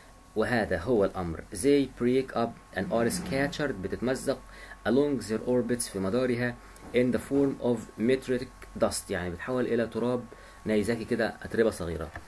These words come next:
تعال بقى نمسك القطعة الصغيرة، الأسئلة دي، ونشوف إيه اللي فيها. أول سؤال، What is the first paragraph about؟ أول باراجراف خالص عن إيه؟ تعال نطلع الباراجراف الأولاني كده، نشوف الراجل بيحكي عن إيه. هنا في أول باراجراف اللي هو بدأ من هنا كده لحد ما وصل هنا،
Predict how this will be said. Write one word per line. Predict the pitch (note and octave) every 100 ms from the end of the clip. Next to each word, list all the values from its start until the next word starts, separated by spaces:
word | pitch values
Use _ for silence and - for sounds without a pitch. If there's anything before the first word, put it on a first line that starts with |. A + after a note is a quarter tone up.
| - - -
تعال | F#2+
بقى | A2+
نمسك | A#2 -
القطعة | - - A2+
الصغيرة، | F#2+ - F#2+ G#2+
الأسئلة | F#2 F2+ A2+
دي، | B2
ونشوف | B2 B2 -
إيه | A2
اللي | -
فيها. | E2 E2 -
أول | D#3+
سؤال، | - F2 D2+ - - - - - -
What | D#3 E3
is | C3+
the | A2 -
first | C#3+ C#3 G2+
paragraph | F#2+ A2 A#2 F2+
about؟ | E2+ D#2+ -
أول | D3 D3
باراجراف | A#2 G#2 -
خالص | B2 B2
عن | F#2
إيه؟ | F2 E2+ D#2+
تعال | F#2 G#2+
نطلع | A#2 F2+
الباراجراف | E2+ F#2 G#2
الأولاني | F#2+ A2 A2+
كده، | C3 E3+ - - -
نشوف | E3 G#2+
الراجل | F#2+
بيحكي | F2+ -
عن | D#2+
إيه. | - - - - - - - - C3+
هنا | C3+
في | -
أول | C3
باراجراف | G#2 F#2 C#3+ F3 -
اللي | F#2+
هو | A2+
بدأ | B2 A#2
من | G#2
هنا | B2
كده | B2+ E3
لحد | C#3 - A#2 B2 A#2 G#2
ما | G#2
وصل | -
هنا، | G2 E2